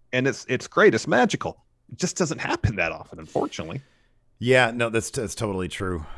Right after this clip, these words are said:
Speaker 2: I mean, you can tell A E W's getting there. They're, they, they understand it. And, you know, they're still really young. Um, but you can tell that they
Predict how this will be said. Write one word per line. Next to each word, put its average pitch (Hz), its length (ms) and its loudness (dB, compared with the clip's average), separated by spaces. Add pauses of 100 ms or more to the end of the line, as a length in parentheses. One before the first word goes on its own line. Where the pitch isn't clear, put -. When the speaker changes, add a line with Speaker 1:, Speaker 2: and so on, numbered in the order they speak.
Speaker 2:
I 117 100 -4
mean, 123 280 0
you 123 160 -4
can 131 140 -2
tell 151 260 6
A 120 100 4
E 123 120 2
W's 113 480 -2
getting 123 400 -2
there. 160 260 0
They're, 123 260 0
they, 123 220 -2
they 117 260 -4
understand 107 640 -6
it. - 300 -6 (380)
And, 110 400 -4 (180)
you 120 140 -8
know, 104 160 -4
they're 104 160 -2
still 127 560 0
really 113 420 -4
young. 101 560 -4 (560)
Um, 90 680 0 (500)
but 110 320 4
you 120 100 0
can 113 220 0
tell 127 380 4
that 92 440 0
they 101 680 0